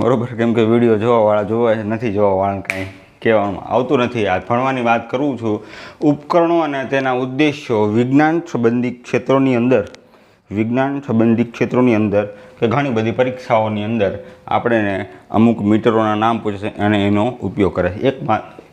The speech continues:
પાંચ કે બે માર્કના પ્રશ્નો પૂછાતા હોય છે. હાલમાં પોલીસની જે ભરતી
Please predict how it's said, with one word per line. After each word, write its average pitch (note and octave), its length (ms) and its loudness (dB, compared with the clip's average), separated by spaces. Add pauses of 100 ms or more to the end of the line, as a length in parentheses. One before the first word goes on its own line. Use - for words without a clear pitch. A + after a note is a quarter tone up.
(320)
પાંચ B2+ 260 0 (200)
કે A2 80 0
બે B2 300 4
માર્કના G#2+ 680 -2
પ્રશ્નો A#2 420 0
પૂછાતા B2 480 -2
હોય G#2+ 200 2
છે. G2+ 100 -10
હાલમાં A#2+ 840 -2 (300)
પોલીસની A#2+ 540 -2
જે G#2+ 80 0
ભરતી G2+ 400 -2